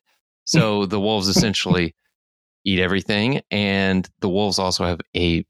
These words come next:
Speaker 1: stronger sense of smell and a higher ability to break large bones than hyenas. So they just kinda follow 'em around.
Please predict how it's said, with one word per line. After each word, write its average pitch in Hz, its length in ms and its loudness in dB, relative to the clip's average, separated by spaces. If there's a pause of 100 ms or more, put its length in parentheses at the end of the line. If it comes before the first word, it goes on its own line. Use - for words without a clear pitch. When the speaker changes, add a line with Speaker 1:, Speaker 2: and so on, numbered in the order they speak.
Speaker 1:
stronger 95 440 -2
sense - 260 -2
of - 80 -8
smell 95 560 0 (640)
and 123 400 -2 (340)
a 101 120 0
higher 95 320 0
ability 90 400 0
to 80 80 -6
break 90 320 -2
large 90 320 -4 (120)
bones 120 540 -2 (320)
than 165 120 -2
hyenas. 180 460 0
So - 260 -2
they 131 120 0
just 139 160 -4
kinda 147 180 0
follow 131 300 -2
'em 139 80 -2
around. 151 360 -2